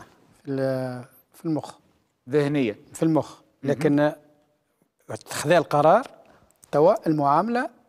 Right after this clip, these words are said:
Speaker 1: تولي غير. أما في البداية، في البداية وهنا مفهوم اللي كونه الترجي الرياضي التونسي ما قبلش التأخير.
Speaker 2: مم.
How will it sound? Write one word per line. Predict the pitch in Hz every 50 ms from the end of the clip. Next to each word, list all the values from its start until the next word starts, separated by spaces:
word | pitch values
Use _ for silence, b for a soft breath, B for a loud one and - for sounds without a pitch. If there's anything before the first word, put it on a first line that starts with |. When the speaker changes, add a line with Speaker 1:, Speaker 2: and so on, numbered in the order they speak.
| _ _ _
Speaker 1:
تولي | - 156 151 156 175 202
غير. | 214 - 139 156 170 151 135 - - - _ _ _ _ _ _ _ _ _ _ _ _ -
أما | 127 123
في | - -
البداية، | 147 135 143 139 160 226 220 170 123 117 - - _ _ _ _ _ _ _ _ _ _ _ _
في | - -
البداية | 127 120 123 120 139 151 170 170
وهنا | 160 147 135 131 151 156 139 139 143 156 160 147
مفهوم | 135 135 135 - - 147 156 196 233 247 - - 151
اللي | 135 123 123
كونه | - - 147 180 220 247 302 b b b b
الترجي | b - 143 139 143 131
الرياضي | 127 135 127 117
التونسي | 113 - 180 208 180 - 233 240 311 -
ما | 170 165
قبلش | - 180 214 190 160 - - - - _ _ _ _ _ _ -
التأخير. | 143 - - 131 - - 143 123 110 - - _ _ -
Speaker 2:
مم. | 147 139 120